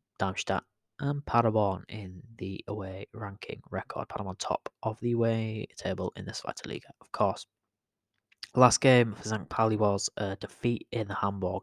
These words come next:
derby. Uh, two one defeat for Sankt Pauli in that match. And,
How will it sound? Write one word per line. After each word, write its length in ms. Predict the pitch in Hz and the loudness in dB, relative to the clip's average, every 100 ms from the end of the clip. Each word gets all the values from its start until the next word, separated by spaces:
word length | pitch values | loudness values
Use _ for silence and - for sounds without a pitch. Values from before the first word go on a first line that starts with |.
| - | 2
derby. 520 | 117 113 117 113 113 - - - - - - - _ _ | 4 6 6 4 2 -4 -20 -20 -20 -20 -20 -20 _ _
Uh, 140 | 95 92 | -6 2
two 180 | - 143 | 10 10
one 100 | 127 | 10
defeat 380 | 117 107 104 - _ 87 | 4 2 0 -4 _ -20
for 400 | - - 98 95 | -12 -4 -2 -2
Sankt 260 | 87 92 - | -4 -8 -8
Pauli 400 | - 98 98 98 - | -4 -2 -2 -4 -6
in 100 | 95 | -6
that 160 | 82 | -4
match. 380 | 110 110 - - _ _ _ _ _ _ _ - | -2 -2 -4 -14 _ _ _ _ _ _ _ -12
And, 520 | 101 95 95 92 101 | -8 -8 -8 -10 -14